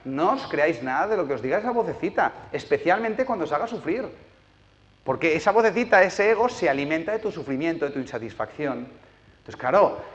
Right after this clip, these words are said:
tengo que ser de esta manera para ser perfecto. Claro, autoexigencia, autoexigencia, rigidez,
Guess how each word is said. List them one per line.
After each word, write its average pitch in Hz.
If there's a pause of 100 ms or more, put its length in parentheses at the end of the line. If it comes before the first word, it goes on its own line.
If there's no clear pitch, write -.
(200)
tengo 202
que 202
ser 233
de 170
esta 180
manera 202
para 147
ser 175
perfecto. 233 (320)
Claro, 160 (100)
autoexigencia, 127 (1080)
autoexigencia, 170 (360)
rigidez, 139